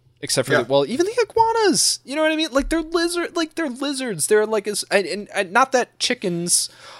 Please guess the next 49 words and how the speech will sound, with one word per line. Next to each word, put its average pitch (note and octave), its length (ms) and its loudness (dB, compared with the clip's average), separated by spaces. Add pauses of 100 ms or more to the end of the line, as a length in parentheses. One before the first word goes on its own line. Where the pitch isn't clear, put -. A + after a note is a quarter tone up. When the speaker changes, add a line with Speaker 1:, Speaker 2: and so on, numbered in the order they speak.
(160)
Speaker 1:
are, D3+ 520 6
like, C#3 300 2
super - 440 0
closely C#3 480 -2
related A#2+ 420 0
to G#2+ 60 -10
people A#2 540 -2 (220)
by A2+ 120 6
any A#2+ 100 2
stretch A#2+ 320 0
of A2+ 60 -8
the A2 100 -4
imagination, G#2+ 640 -4
but C#3+ 120 0
I D3+ 40 4
feel G3+ 220 -2
like G#3 200 0
because F#3 320 -2
chickens - 380 -2
have B2+ 160 -4
feathers, - 760 0
they're B2+ 120 -8
kind E3+ 180 -4
of C3+ 60 -6
fluffy, F#3 680 -2
you F3+ 100 -4
know F#3+ 120 4
what F#3+ 100 2
I F#3+ 80 2
mean? F#3 400 -2 (420)
Uh, C#3+ 280 6
like, C#3 300 4
so D3 300 2
Speaker 2:
Never F#3 280 2
Speaker 1:
they're D3 80 2
Speaker 2:
held C#3 120 4
a - 40 -2
Speaker 1:
kind E3 120 2
of E3 40 2
Speaker 2:
chicken. E3+ 200 2
Speaker 1:
in E3+ 60 -2
that E3 160 4
Speaker 2:
I C#3 40 6
don't D3 80 4
know C#3 60 6
how C3 160 4
fluffy A2 420 -4
they D#2 140 -2
are. D2 220 -4